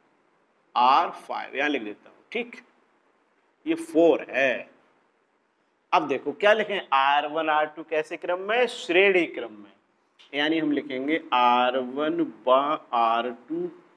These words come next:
के बीच तुल्य प्रतिरोध। वैसे हमने कहा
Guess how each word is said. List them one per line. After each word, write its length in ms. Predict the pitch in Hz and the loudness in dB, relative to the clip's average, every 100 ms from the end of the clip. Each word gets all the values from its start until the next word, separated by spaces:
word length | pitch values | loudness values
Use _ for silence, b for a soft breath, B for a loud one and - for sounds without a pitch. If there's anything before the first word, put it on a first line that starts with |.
| - | -2
के 240 | 202 190 156 | 6 8 6
बीच 640 | 120 117 101 - _ - _ _ _ _ _ _ _ _ _ _ _ _ _ _ _ _ _ _ _ _ _ - | 0 -10 -14 -20 _ -20 _ _ _ _ _ _ _ _ _ _ _ _ _ _ _ _ _ _ _ _ _ -2
तुल्य 440 | 185 220 254 233 - _ _ _ | 2 2 2 -2 -8 _ _ _
प्रतिरोध। 680 | - 123 127 135 127 107 - - _ _ _ _ _ _ - | -8 -6 -2 0 0 -2 -8 -20 _ _ _ _ _ _ 0
वैसे 260 | 147 151 | 0 0
हमने 320 | 160 156 170 | -2 0 2
कहा 360 | 165 160 180 185 | 2 2 2 2